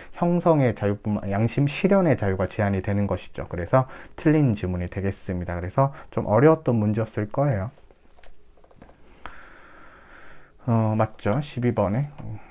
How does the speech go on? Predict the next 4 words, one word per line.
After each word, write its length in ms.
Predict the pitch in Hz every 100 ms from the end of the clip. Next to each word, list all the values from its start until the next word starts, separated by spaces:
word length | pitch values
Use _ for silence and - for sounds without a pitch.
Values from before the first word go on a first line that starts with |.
| - - - - - - - - - - -
음, 160 | 71 101 - - - -
십이 400 | - - 101 101
번에, 840 | 95 95 104 127 139 139 127 131 - - - - - _ - _ - - - -
음, 260 | 131 127